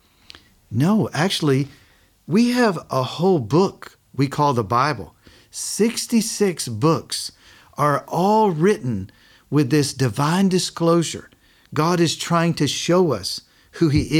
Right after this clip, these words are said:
is. So the first point that I want us to, to recognize here, I'm gonna call it a dispensational revelation. Because it's like through the generations,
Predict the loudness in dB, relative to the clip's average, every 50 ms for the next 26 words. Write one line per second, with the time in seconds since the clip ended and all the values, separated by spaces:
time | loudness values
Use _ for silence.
0 | 2 2 0 -2 -6 -10 -10 -12 -14 _ _ _ _ -20 -20 -20 _ -6 0 0
1 | 2 2 2 0 -2 -2 -4 -2 0 0 0 -2 -4 -10 -4 0 2 2 2 0
2 | -2 -8 -14 -20 _ _ _ _ _ -2 0 2 2 2 2 2 2 2 2 2
3 | 0 0 0 0 0 0 0 -2 -6 -16 -20 -20 _ -2 -2 0 2 2 2 2
4 | 0 0 0 2 2 0 0 -2 -2 -2 0 2 2 2 0 -2 -6 -12 -20 -18
5 | _ 0 0 2 2 2 0 0 -2 -2 -2 0 2 4 4 2 2 0 -4 -4
6 | -2 -2 -2 0 2 2 2 0 -2 -4 -2 0 2 2 0 0 -2 0 0 0
7 | 0 0 -2 -2 -2 -2 0 0 0 -2 0 -2 -2 -2 -2 -2 -2 -4 -4 -8
8 | -8 -10 -14 -18 _ _ _ -20 -20 -20 -20 -20 _ _ -2 -2 0 2 2 2
9 | 2 0 0 0 0 0 0 0 -2 -4 -10 -18 _ _ -20 -16 -4 0 2 2
10 | 4 4 2 2 2 0 0 2 2 2 2 2 2 2 2 2 2 0 -2 -4
11 | -6 -8 -8 -10 -10 -12 -12